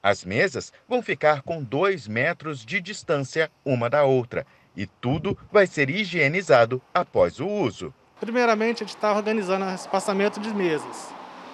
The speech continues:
Speaker 2: Mesas com quatro pessoas, com dois metros de distância entre uma e outra mesa, né? Com o cliente chegando, já tá, vai ter álcool em gel na porta, as mesas com álcool em gel pro cliente poder higienizar as mãos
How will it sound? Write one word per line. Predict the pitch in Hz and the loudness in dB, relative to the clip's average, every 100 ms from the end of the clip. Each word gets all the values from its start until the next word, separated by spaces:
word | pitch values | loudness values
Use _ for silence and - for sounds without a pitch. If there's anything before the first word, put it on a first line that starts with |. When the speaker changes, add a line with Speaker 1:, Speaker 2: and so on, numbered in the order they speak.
| - - | -18 -8
Speaker 2:
Mesas | 165 190 | -2 -2
com | - | -2
quatro | 190 202 202 | 0 0 0
pessoas, | 202 - 202 214 220 - | -4 -2 2 4 2 -2
com | - | -8
dois | 185 202 | -2 -2
metros | 185 180 | -2 -6
de | 175 | -6
distância | - 175 170 - 143 160 | -8 -8 -8 -14 -16 -16
entre | 156 180 | -8 -4
uma | 208 202 180 | -2 -2 -4
e | 165 | -2
outra | 175 208 190 | 2 0 -2
mesa, | 160 175 190 185 190 - - - - - - | -2 0 0 -2 -10 -14 -20 -20 -20 -20 -12
né? | 170 185 190 185 170 - - | -4 0 2 0 -6 -20 -8
Com | 202 | -6
o | |
cliente | 208 196 208 214 - 220 214 214 | -2 0 0 -2 -4 -4 -4 -4
chegando, | - 226 214 196 190 160 151 | -4 -2 0 0 0 -2 -6
já | 165 | -8
tá, | - | -6
vai | 180 185 | -2 -2
ter | 196 | 2
álcool | 208 220 220 | 2 2 -2
em | |
gel | 185 185 | -2 -2
na | 175 | -2
porta, | - 165 170 175 - 160 156 | -4 -2 0 -2 -8 -14 -12
as | 160 | -10
mesas | 175 185 185 | -4 -4 -4
com | - 185 185 | -10 -8 -4
álcool | 202 202 | -4 -4
em | |
gel | 156 165 | -8 -8
pro | 156 - | -10 -10
cliente | 156 160 - | -8 -10 -12
poder | 160 156 160 156 143 - - - - - - - - | -12 -8 -6 -6 -8 -14 -20 -20 -20 -20 -20 -20 -14
higienizar | - 226 233 214 208 | 0 2 4 6 6
as | 185 | 4
mãos | 185 180 190 185 175 | -2 -2 -2 -4 -10